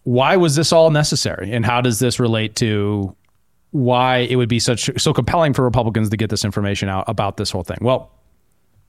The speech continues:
what is soft power? Influence peddling means when I say, "Hey, we need to fire this guy. We need to go after this guy. We gotta cite this. I got somebody to call at the State Department who can maybe do something about that." Right? And that guy happens to be the president's vi-, the vice president.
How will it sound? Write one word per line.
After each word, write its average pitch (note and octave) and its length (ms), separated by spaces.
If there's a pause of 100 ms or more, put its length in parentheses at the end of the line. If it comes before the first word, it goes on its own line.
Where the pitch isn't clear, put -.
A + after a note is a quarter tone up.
(180)
what B2+ 240
is D#3+ 120
soft A#2+ 240
power? F#2 380
Influence D#3+ 380
peddling C3 380
means G#2+ 340 (320)
when A2+ 160
I C3 180
say, B2 500
"Hey, A2+ 520 (100)
we B2 140
need C3 140
to B2 60
fire C#3 340
this G#2 160
guy. F2+ 420 (640)
We A#2 100
need A#2+ 140
to A#2+ 60
go B2+ 160
after C3 260
this B2 220
guy. G2 240
We G#2+ 100
gotta A#2+ 220
cite C#3 240
this. A#2 180
I A2+ 180
got D3+ 180
somebody C3+ 260
to A#2 120
call B2+ 160
at - 80
the G#2 100 (100)
State C3 220
Department G#2+ 380
who G2+ 40
can A2 100
maybe G2+ 200
do G2 120
something G2 220
about C#2+ 220
that." - 200 (1400)
Right? G2+ 220
And B2+ 80
that B2 140
guy B2 120
happens A#2+ 380
to A#2 100
be G#2+ 120
the G#2 100
president's A2+ 600
vi-, A#2 320
the A2 160
vice G2+ 200
president. - 440